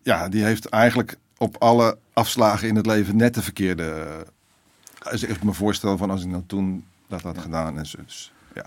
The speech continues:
Speaker 1: nou,
Speaker 2: Het
Speaker 1: dus
Speaker 2: dubbeltje
Speaker 1: zo.
Speaker 2: viel bij Willem net even de andere kant op
Speaker 1: Ja,
Speaker 2: telkens
Speaker 1: precies.
Speaker 2: dan bij Jeroen.
Speaker 1: Ja, ja.
Speaker 2: Oké, dus dan ga je als Willem ga je, eh, ga je te werk. En, en, en, want jij maakt,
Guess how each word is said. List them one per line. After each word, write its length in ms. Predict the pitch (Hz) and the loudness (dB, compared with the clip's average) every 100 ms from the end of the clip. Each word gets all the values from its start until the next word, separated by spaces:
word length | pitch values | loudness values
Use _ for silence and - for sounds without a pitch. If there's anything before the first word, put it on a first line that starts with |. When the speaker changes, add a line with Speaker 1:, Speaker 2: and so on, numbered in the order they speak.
| _ | _
Speaker 1:
nou, 160 | - - | -14 -4
Speaker 2:
Het 100 | 185 | 0
Speaker 1:
dus 20 | 165 | 4
Speaker 2:
dubbeltje 320 | 220 220 220 | 6 6 2
Speaker 1:
zo. 60 | |
Speaker 2:
viel 260 | - 240 220 | 6 6 6
bij 280 | 180 175 170 | 6 6 6
Willem 360 | 196 220 220 214 | 6 6 6 6
net 180 | 196 220 | 6 6
even 260 | 226 - 190 | 2 -2 -2
de 100 | 185 | 0
andere 340 | 196 190 170 | 2 4 4
kant 280 | 110 202 202 | 4 4 4
op 80 | 202 | 4
Speaker 1:
Ja, 60 | |
Speaker 2:
telkens 400 | 196 180 175 165 | 6 4 4 2
Speaker 1:
precies. 240 | 180 175 170 | 4 4 2
Speaker 2:
dan 80 | |
bij 220 | 175 165 165 | 2 2 2
Jeroen. 320 | 160 151 120 | 0 0 -2
Speaker 1:
Ja, 200 | 95 78 - - - | -2 -4 -12 -20 -12
ja. 120 | - | -4
Speaker 2:
Oké, 180 | 175 196 | -2 0
dus 140 | 190 139 | 0 2
dan 120 | 277 | 2
ga 120 | 196 | 2
je 100 | 190 | 2
als 160 | 170 160 | 0 2
Willem 280 | 208 247 208 | 4 6 4
ga 220 | - 190 | 2 2
je, 240 | 175 165 | 2 0
eh, 360 | - 160 160 156 160 - - - - - - | -2 -4 -4 -4 -6 -10 -18 -20 -20 -20 -18
ga 140 | - 185 | -2 2
je 120 | 160 | 2
te 120 | 156 | 2
werk. 520 | 151 131 117 - - - | 0 0 -2 -10 -12 0
En, 160 | 214 | 2
en, 160 | - 240 | 6 6
en, 160 | 233 226 | 6 4
want 280 | 208 226 - | 6 4 4
jij 200 | - 208 | 2 4
maakt, 460 | 214 233 277 - | 8 8 6 2